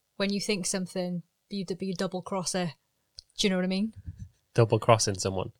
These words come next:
Speaker 1: Oh, I don't know. I can't think of the words.
Speaker 2: <laughs> You a double agent, yeah.
Speaker 1: I can't tell you that, sorry.
Speaker 2: <laughs> We hadn't had any yet. We actually got a special pen, um, for people to write on the car 'cause we've
Speaker 1: Yeah.
Speaker 2: seen other ralliers do it.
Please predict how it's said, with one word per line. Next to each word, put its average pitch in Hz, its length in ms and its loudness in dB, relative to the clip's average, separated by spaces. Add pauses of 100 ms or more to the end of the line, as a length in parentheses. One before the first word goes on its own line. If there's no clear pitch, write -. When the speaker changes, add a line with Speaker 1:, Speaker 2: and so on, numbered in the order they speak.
(140)
Speaker 1:
Oh, 185 60 -2
I 151 560 -2
don't 139 120 -8
know. 160 280 -8
I 185 100 -4
can't 196 160 -4
think 180 140 -4
of 170 40 -4
the 165 80 -2
words. 160 380 -4 (280)
Speaker 2:
<laughs> - 640 -10
You 196 100 10
a 240 40 6
double 175 300 12
agent, 107 320 8
yeah. 131 220 8 (380)
Speaker 1:
I 190 120 0
can't 170 240 -6
tell 165 160 -2
you 165 100 -6
that, - 200 -6
sorry. 147 360 -2
Speaker 2:
<laughs> - 40 -12 (1700)
We 147 140 10
hadn't 156 320 12
had 151 220 12
any 147 260 12
yet. 101 280 8
We 123 140 8
actually 131 260 6
got 135 200 8
a - 40 6
special 135 400 8
pen, 101 460 2 (640)
um, 110 180 6
for 117 160 -6
people 120 220 4
to 107 120 2
write 113 220 12
on 113 100 2
the 113 80 4
car 123 320 6
'cause 110 180 0
we've 113 120 6
Speaker 1:
Yeah. 370 60 10
Speaker 2:
seen 127 200 10
other 104 180 8
ralliers 101 360 6
do 107 140 4
it. - 160 2